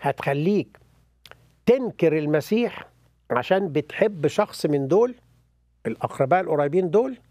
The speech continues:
لا، أنت هتعلن المسيح، وإن ده هيعلن كرهه ليك وهيعلن إنه عايز يقتلك، لكن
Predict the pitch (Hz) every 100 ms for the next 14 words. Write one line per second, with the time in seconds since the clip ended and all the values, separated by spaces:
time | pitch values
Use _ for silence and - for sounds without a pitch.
0 | _ _ _ _ _ _ 127 127 101 -
1 | - _ _ _ _ 135 - 135 131 226
2 | 247 214 190 175 160 - 214 - 160 165
3 | 175 180 175 196 180 160 - 196 185 156
4 | 156 185 202 _ - 139 160 175 165 156
5 | 147 180 151 - 196 226 233 _ _ _
6 | _ - _ 139 170 - 160